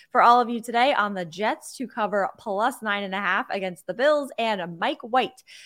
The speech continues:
to have over two hundred ninety-nine and a half passing yards at plus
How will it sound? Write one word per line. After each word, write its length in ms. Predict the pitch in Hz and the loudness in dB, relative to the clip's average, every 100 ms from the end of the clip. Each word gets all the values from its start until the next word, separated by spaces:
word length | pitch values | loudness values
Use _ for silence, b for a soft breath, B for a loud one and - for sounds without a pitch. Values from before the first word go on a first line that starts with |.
| B | B
to 100 | 254 | -2
have 240 | 247 208 - | 0 0 2
over 560 | 226 277 254 311 294 247 | 4 4 2 0 -2 -6
two 260 | - 269 311 | -12 -10 -8
hundred 260 | 339 349 277 | -8 -6 -4
ninety-nine 680 | 190 208 247 247 190 196 196 | -4 -4 -2 -4 -4 -8 -10
and 100 | 185 | -12
a 40 | |
half 240 | 180 175 - | -10 -12 -8
passing 400 | 185 180 - 165 | -6 -6 -8 -8
yards 420 | 156 151 170 - B B B | -4 -4 -6 -10 B B B
at 180 | 202 - | 0 -2
plus 460 | - 220 269 330 | -8 -2 -2 -2